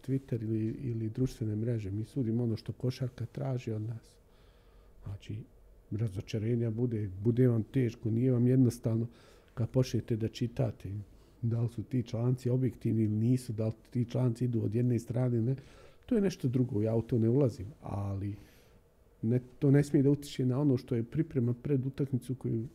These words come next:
koju treba vi da sudite. Jer ja sam imao, ja sam imao jedan dan u osmini finala, to mi je bio najteži, najteži dva dana u životu na Eurobasketu. Znači, imao sam prvo osmine finala,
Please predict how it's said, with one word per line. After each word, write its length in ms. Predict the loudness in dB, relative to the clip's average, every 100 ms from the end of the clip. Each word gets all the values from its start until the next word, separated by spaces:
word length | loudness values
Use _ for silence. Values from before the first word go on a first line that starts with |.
| -10
koju 160 | -6 -4
treba 260 | -4 -4
vi 200 | -4 -4
da 120 | -6 -8
sudite. 400 | -8 -10 -12 -12
Jer 120 | -2
ja 180 | 2 2
sam 200 | 4 4
imao, 220 | 6 4 2 -10 -20 -8 0
ja 120 | 2
sam 140 | 6
imao 100 | 6
jedan 220 | 8 8 6
dan 320 | 4 4 4
u 100 | 4
osmini 320 | 4 4 0
finala, 480 | 2 2 2 0 -4 -8 -20 _ _ -20 -20 -20 _ _ _ _ _ _ -20 _ -20 -20 _ _ _ _ _
to 120 | 0 4
mi 60 |
je 40 | 6
bio 180 | 8
najteži, 580 | 8 6 4 6 6 2 0
najteži 640 | 2 4 4 4 6 4 4
dva 220 | 6 6
dana 300 | 6 4 4
u 100 | 4
životu 440 | 2 0 -2 -4 -14 -20 -20 -20 _ -2
na 100 | 2
Eurobasketu. 720 | 2 0 -6 -10 -14 -20 -14
Znači, 440 | -8 -8 -6 -8 -8 0
imao 160 | 2 2
sam 160 | 0
prvo 260 | 0 2 2
osmine 320 | 2 0 0
finala, 480 | -2 -2 -2 -2